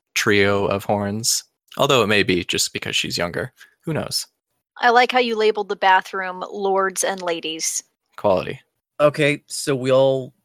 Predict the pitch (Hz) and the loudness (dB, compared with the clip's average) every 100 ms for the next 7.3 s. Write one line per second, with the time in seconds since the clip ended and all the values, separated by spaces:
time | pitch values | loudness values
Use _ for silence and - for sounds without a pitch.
0 | _ - - 131 127 123 120 131 131 143 | _ -12 -2 0 0 -2 -4 -6 -6 -4
1 | 127 113 120 127 _ _ - - 143 139 | -4 -4 -6 -10 _ _ 0 4 6 6
2 | 131 127 - 120 123 123 - 117 117 - | 4 2 2 4 4 2 0 0 -2 -6
3 | 101 104 98 - 101 98 71 98 98 113 | -2 0 0 -2 -4 -2 -2 -4 -8 -12
4 | - 107 101 - 101 - - 160 156 - | -10 -8 -4 -2 0 -2 -6 -4 -6 -6
5 | - 208 202 196 - - 120 117 110 107 | -4 -4 -4 -8 -2 2 2 2 0 -2
6 | - 110 110 107 104 104 - 104 104 - | 0 0 2 2 0 -2 -2 0 -2 0
7 | 110 107 110 | 2 2 -2